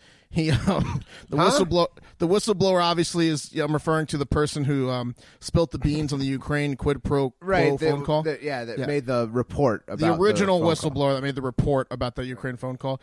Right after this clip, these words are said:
Speaker 1: So Donald, uh, re-, went on a Twitter rant on Friday night, and one of his tweets was he retweeted from at Surfer Mom seventy-seven, a self-described one hundred percent Trump supporter,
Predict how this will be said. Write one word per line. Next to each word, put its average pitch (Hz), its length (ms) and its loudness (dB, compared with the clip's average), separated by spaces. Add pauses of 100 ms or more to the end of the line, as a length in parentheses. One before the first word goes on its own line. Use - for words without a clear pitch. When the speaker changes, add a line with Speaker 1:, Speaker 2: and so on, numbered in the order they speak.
(200)
Speaker 1:
So 151 160 -6
Donald, 175 720 0 (360)
uh, 139 240 0
re-, 160 360 0
went 160 200 0
on 156 140 -2
a 131 60 -6
Twitter 170 400 0
rant 143 560 -8
on 135 160 -2
Friday 135 340 -2
night, 127 320 -2
and 127 160 -4
one 143 180 -2
of 147 140 0
his 139 240 -2
tweets - 560 -4 (380)
was 131 360 -2
he 131 120 -4
retweeted 139 720 -2
from 127 420 -2 (160)
at 156 320 -2
Surfer 160 460 -2
Mom 151 340 2
seventy-seven, 147 920 -2 (260)
a 135 100 -6
self-described 151 840 0
one 156 240 2
hundred 160 240 0
percent 143 320 0
Trump 226 260 0
supporter, 139 540 0